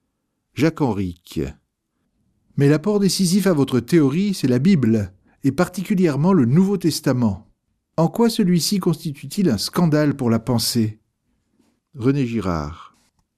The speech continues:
Le premier à avoir vu le rapport entre les mythes et le christianisme, c'est Cels.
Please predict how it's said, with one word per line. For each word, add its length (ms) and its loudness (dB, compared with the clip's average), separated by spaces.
Le 140 0
premier 580 0
à 180 2
avoir 300 2
vu 140 2
le 80 2
rapport 380 0
entre 220 -4
les 140 2
mythes 320 2
et 40 0
le 140 -2
christianisme, 1000 0
c'est 220 -2
Cels. 800 -2